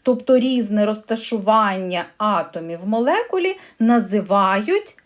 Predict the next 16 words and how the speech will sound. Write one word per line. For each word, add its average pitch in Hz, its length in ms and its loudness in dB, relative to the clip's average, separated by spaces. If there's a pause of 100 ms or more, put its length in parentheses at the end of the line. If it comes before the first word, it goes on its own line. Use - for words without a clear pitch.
(140)
ізомерами. 208 880 0 (840)
Ізомери 226 640 0
мають 190 420 -4
не 214 140 -6
тільки 294 420 -8
різну 190 400 -6
будову, 165 580 -4
а 196 100 0
й 190 120 0
різні 247 440 -4
властивості. 143 1040 -6 (1080)
Явище 208 720 -2
існування 196 1000 -2 (100)
ізомерів 175 920 -2 (360)
називають 254 1040 0
явище 196 960 -2